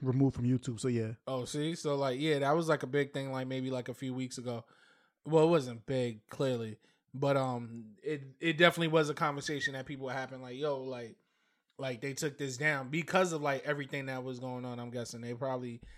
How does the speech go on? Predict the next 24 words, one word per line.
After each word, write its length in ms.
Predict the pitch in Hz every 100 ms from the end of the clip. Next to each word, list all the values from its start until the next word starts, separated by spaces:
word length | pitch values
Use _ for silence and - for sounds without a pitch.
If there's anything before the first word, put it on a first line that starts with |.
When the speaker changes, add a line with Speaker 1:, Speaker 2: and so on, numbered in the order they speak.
| -
Speaker 2:
I 160 | - 170
don't 120 | 180
know 100 | 175
if 60 | 160
it 40 |
was 160 | 156 139
pressure 640 | - 165 - 170 170 151
or 220 | 127 139
just 200 | 135 135
one 160 | 131 143
of 60 | 135
those, 220 | 135 127
like, 120 | 123
"You 100 | 139
know 120 | 151
what? 320 | 139 143 139 -
Like, 300 | 127 123 113
let's 240 | 127 135 -
just 440 | 143 131 117 - _ _ _ _ _ _ 123 123
get 220 | 139 123
rid 160 | 131 123
of 80 |
that 180 | 120 117
video." 440 | 120 117 113 110